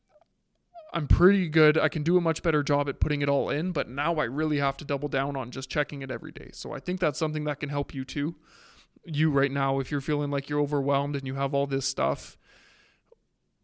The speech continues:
usually when people have a lot going on, if you write it down on paper, just get it out of your head, it works so well.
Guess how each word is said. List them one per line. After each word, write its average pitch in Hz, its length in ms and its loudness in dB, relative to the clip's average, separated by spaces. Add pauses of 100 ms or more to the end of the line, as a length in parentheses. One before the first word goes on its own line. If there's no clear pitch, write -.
(340)
usually 196 440 2
when 165 140 2
people 151 260 0
have 151 100 0
a 143 60 0
lot 139 220 4
going 143 300 -2
on, 151 240 0
if 139 140 -6
you 156 100 -4
write 165 200 0
it 127 100 -6
down 147 220 -2
on 147 140 -6
paper, 151 540 -6
just - 200 -4
get 160 100 0
it 151 100 -4
out 151 100 2
of 151 60 -4
your 143 200 -2
head, 151 320 -4 (320)
it 143 80 0
works 151 320 -2
so 131 160 -4
well. - 320 -12